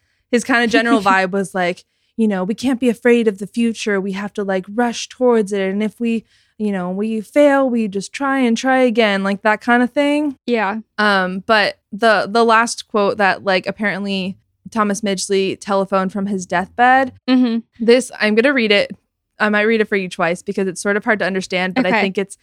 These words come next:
Speaker 1: it very much describes his mentality. So he said,
Speaker 2: Okay.
Speaker 1: "We are the only species of living creatures that even conceives of exerting any control over the environment thrust upon it. Admittedly, this
Speaker 2: Hmm.
Speaker 1: control is far from complete.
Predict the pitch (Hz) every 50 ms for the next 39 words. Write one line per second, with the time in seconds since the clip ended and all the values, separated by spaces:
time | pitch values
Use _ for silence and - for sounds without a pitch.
0 | _ _ _ _ _ - 220 208 208 226 233 233 233 240 226 - - - - 226
1 | 208 - - 196 180 180 180 - 202 196 190 196 185 175 185 - 170 151 143 139
2 | 147 135 - 185 - _ _ _ _ _ _ _ _ _ _ - 226 247 254 196
3 | - 208 190 185 180 185 - - 214 - 226 - - 220 - 202 226 247 269 302
4 | 320 311 262 - - 214 220 240 269 311 277 - - - 202 202 - - 214 202
5 | 202 202 185 - 196 190 196 202 208 233 240 240 - - 220 202 190 - 208 190
6 | 190 196 196 - - 180 - - 220 226 233 247 247 247 240 226 226 - - -
7 | 208 185 196 196 190 - - - 190 190 185 180 196 196 196 196 190 185 - -
8 | 196 196 214 208 - 254 214 - - 208 196 190 190 190 180 190 190 190 196 185
9 | 185 180 175 170 170 170 170 170 175 170 - - _ - 185 175 170 - - 180
10 | - - 175 160 160 151 - - _ _ _ _ _ _ _ _ _ - 214 208
11 | 240 247 240 262 247 208 214 226 214 214 196 - 208 202 - 240 233 226 226 214
12 | 208 196 190 190 190 185 - - 190 - - - 202 196 196 196 - - 202 196
13 | 185 - - 196 190 - - - 175 170 - -